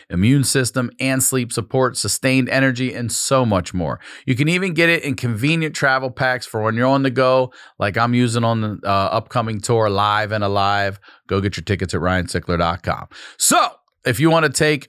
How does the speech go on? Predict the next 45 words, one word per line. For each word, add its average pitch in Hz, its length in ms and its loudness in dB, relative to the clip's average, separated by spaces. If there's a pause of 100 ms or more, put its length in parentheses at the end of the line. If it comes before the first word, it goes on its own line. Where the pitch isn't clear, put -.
ownership 175 540 0
of 120 140 -2
your 123 140 2
health, 117 260 0
today 127 240 2
is 113 80 -2
a 110 60 -4
good 127 280 0
time 139 280 0
to 139 40 -4
start. 92 380 0
Athletic 110 360 0
Greens 117 280 -4
is 104 80 -4
giving 117 280 -2
you 117 140 0
a 98 60 -2
free 127 260 0
one-year 143 400 2
supply 135 380 -2
of 123 100 -4
vitamin 127 460 -2
D 127 340 0
and 170 560 -2 (280)
five 113 300 0
free 113 200 -2
travel 107 340 0
packs 104 380 -4
with 98 180 -8
your 90 60 -2
first - 360 -2
purchase. - 480 -8 (380)
Go 131 160 2
to - 160 -2
athletic 165 480 0
greens 127 500 0 (300)
dot 147 300 -2
com 127 280 0
slash 110 380 0
honeydew. 76 520 -4 (280)
That's 117 260 -2 (120)
athletic 180 560 0
greens 139 500 2 (320)
dot 175 320 0
com 139 480 0